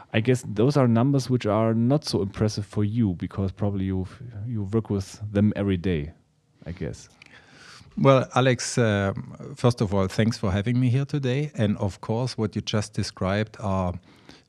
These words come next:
Speaker 2: uh, mechanisms that we see in I T for a longer period of time. Now we have reached such massive numbers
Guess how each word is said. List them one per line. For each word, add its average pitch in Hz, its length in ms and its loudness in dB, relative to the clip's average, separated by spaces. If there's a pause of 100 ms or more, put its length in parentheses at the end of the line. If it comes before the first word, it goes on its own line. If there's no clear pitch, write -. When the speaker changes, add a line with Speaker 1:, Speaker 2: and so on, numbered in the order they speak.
Speaker 2:
uh, 87 240 -2
mechanisms 120 840 0
that 107 200 -4
we 101 80 0
see 107 420 -2
in 95 140 -2
I 90 200 -2
T 104 320 -2
for 101 200 -4
a 85 60 -2
longer 85 340 -2
period 120 480 -2
of 120 160 -4
time. 113 420 0
Now 104 480 2
we 107 120 2
have 101 260 -2
reached 107 420 -2
such - 600 -6 (140)
massive 98 680 0
numbers 113 580 0